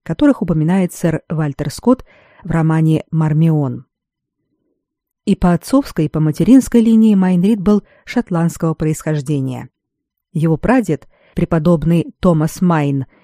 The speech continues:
известный пресвитерианский богослов из Ланкашира, Шотландия, в тысяча семьсот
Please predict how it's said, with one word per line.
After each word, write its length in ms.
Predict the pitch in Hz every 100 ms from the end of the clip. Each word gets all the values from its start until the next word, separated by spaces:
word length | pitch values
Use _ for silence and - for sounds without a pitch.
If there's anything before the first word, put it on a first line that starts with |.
| _ _
известный 480 | 170 156 160 - 160
пресвитерианский 760 | 165 - 151 165 156 147 - 151
богослов 500 | 147 147 - 220 -
из 200 | 175 156
Ланкашира, 680 | 156 156 151 - 165 143 131 _
Шотландия, 760 | - 190 175 160 151 135 147 131 _ _ _ _ _
в 120 | -
тысяча 360 | 269 - 220 196
семьсот 480 | - 185 - 170